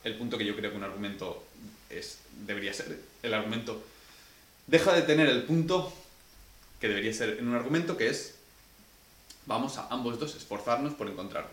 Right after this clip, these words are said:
la verdad sobre un tema. En fin,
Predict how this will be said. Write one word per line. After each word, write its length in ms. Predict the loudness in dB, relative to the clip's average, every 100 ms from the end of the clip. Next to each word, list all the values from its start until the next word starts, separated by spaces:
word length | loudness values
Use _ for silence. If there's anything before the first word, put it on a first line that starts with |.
| -4
la 140 | 0
verdad 340 | 0 0 -4 -6 -12 -20 -20 -20
sobre 280 | -10 -6 -4
un 200 | -6 -8
tema. 160 | -10 -10 -16 -20 -20 -20 -20 -20 -20 -16 -16 -18 -20 -8 -2
En 100 | 6
fin, 380 | 6 4 -2